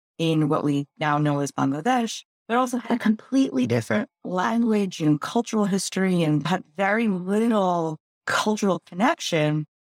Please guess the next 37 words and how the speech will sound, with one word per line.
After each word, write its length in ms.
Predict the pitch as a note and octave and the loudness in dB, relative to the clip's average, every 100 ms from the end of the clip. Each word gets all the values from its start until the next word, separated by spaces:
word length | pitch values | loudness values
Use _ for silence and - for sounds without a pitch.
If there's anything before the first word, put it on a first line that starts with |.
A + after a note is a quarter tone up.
| _ | _
to 120 | - G#3+ | -4 0
West 280 | D4 G#4 | 0 0
Pakistan, 480 | - E3+ E3 E3 D#3+ | -4 -2 -2 0 0
which 140 | D3+ D3+ | 0 -2
is 140 | - - | -6 -2
where 440 | E3 D#3+ D#3 D3+ - _ _ _ | 0 2 0 -4 -10 _ _ _
the 100 | D#3 | -4
seat 280 | - F3+ - | 0 0 0
of 100 | D3+ | -2
power 340 | - C#3 C#3+ | -2 -2 0
was 180 | C#3 C#3 - | -2 -6 -2
located. 600 | D3 D3 - - - - | 0 0 -4 -2 -2 -2
And 160 | - D3+ | 0 0
that's 220 | - - | -2 -2
where 60 | |
the 100 | D3+ | -2
capital 720 | D3 - D3 D3+ D3+ - - - | -2 -4 -2 -2 0 -4 -4 -10
cities 480 | - E3 - D3 - - | -6 -2 0 0 -4 -2
were 160 | D3 | 0
located. 520 | D3 D3 - - - B3 | 0 -2 -4 -4 -4 -2
And 140 | G#3+ | -2
so 160 | G#3+ G#3+ - _ _ | 0 -2 -4 _ _
there 160 | A3+ C4 | 0 0
was 120 | C4+ | -2
just 220 | - G#3 | -2 -2
a 180 | C#3+ D3+ - _ | 0 -2 -6 _
huge 380 | - - D4+ G3+ | -8 0 2 2
amount 180 | F#3 D#3+ | 0 0
of 80 | D3+ | -2
turmoil 760 | - G#3+ G#3+ D#3+ D3+ - - - _ - | -2 -2 0 0 -2 -2 -4 -8 _ -4
and 140 | F#3 | -2
a 20 | |
huge 320 | F#3 - A#3+ - | -2 0 0 2
displacement 520 | F#3+ - F3+ - E3+ | -4 -2 -2 0 0
of 120 | D#3 | 0
people 380 | - A#3 F#3+ E3+ | 0 2 2 0
as 400 | - E3+ E3 | 0 0 0